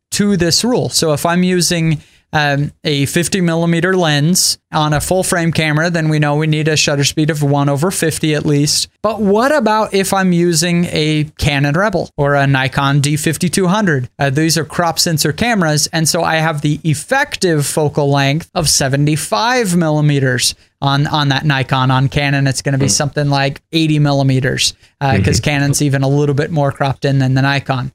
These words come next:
Speaker 1: Uh, and so do we need to apply the rule? And I didn't really know what the answer is. My guess was yes,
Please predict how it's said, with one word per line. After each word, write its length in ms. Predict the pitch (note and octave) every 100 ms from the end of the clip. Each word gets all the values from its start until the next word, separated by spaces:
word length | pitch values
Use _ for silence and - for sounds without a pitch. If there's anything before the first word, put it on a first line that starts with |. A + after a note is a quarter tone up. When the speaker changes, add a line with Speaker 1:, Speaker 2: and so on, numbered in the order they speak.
| -
Speaker 1:
Uh, 240 | D#3 D3+ E3
and 160 | F#3 F#3
so 140 | G#3
do 180 | D#3 F#3+
we 160 | A3 A3
need 220 | G3+ F#3
to 100 | F#3+
apply 280 | D#3+ F3+ E3
the 100 | D#3
rule? 280 | E3+ D3 -
And 300 | F3+ F3+ F3 - -
I 160 | A3+
didn't 260 | C#4+ F4+ G3+
really 320 | F#3 A#3 G3
know 240 | E3 F3 F3+
what 180 | D#3 D#3
the 100 | D3
answer 320 | C#3 - C#3
is. 80 | B2
My 180 | C#3+ C#3+
guess 420 | B2+ C#3+ G#3 -
was 260 | F3 C#3+ C3+
yes, 380 | C#3+ C#3+ -